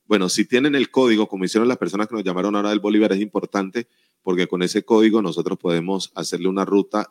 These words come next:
eh, seguimiento, perdón, a la queja. Si no, pues, a-, hay que presentar la queja. Lo que pasa es que a veces se va la energía en el barrio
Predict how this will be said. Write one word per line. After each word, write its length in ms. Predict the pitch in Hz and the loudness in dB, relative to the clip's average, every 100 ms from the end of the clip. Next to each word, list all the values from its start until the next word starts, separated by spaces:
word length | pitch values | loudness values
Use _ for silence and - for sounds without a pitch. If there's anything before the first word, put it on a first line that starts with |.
| 101 | -6
eh, 140 | 82 | -6
seguimiento, 580 | - 85 82 95 92 113 | -6 -6 0 0 0 -2
perdón, 380 | 104 95 104 110 _ _ _ _ _ _ | -2 0 -2 -4 _ _ _ _ _ _
a 680 | 95 90 85 82 80 78 - - | 0 0 2 0 -2 -4 -8 -4
la 260 | 87 85 | -2 0
queja. 380 | - 123 92 76 _ _ _ - | 2 0 0 -6 _ _ _ -12
Si 260 | - 110 | 0 2
no, 220 | 107 147 - | 4 2 2
pues, 120 | 90 | 0
a-, 200 | 85 - | 0 0
hay 220 | 90 95 | 2 2
que 420 | 110 104 104 _ _ _ _ | 4 2 2 _ _ _ _
presentar 460 | 104 92 87 87 90 | 0 0 -2 -2 0
la 140 | 90 | 0
queja. 220 | 95 82 - | -2 -4 -2
Lo 100 | 98 | 0
que 80 | |
pasa 100 | 101 | 0
es 60 | 131 | 0
que 80 | 147 | 0
a 40 | |
veces 240 | 147 151 139 | 0 0 0
se 80 | |
va 80 | 110 | 0
la 60 | 120 | 0
energía 280 | 123 98 113 | 0 0 0
en 80 | |
el 100 | 117 | 0
barrio 440 | 110 117 98 104 | 0 0 2 0